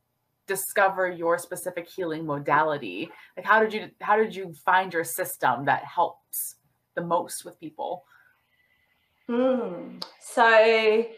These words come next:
Speaker 2: it's evolving, and you alluded to it at the beginning when you introduced me. I live intuitively.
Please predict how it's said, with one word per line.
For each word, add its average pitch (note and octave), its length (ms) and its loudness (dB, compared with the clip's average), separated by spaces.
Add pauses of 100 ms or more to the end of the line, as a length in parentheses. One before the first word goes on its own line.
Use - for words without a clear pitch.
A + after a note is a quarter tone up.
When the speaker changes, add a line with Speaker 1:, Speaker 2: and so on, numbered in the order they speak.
(460)
Speaker 2:
it's C4+ 240 2
evolving, A3 760 4 (640)
and G#3+ 800 2 (280)
you A#3 220 2
alluded A#3+ 460 6
to A#3+ 180 2
it G3+ 240 6
at - 260 2
the G#3+ 80 -2
beginning G#3 420 -6
when G3+ 140 -2
you G3+ 100 -6
introduced G3 760 -12 (100)
me. G3 540 -4
I G3+ 520 6
live G#3+ 440 -2 (140)
intuitively. F#3 840 -10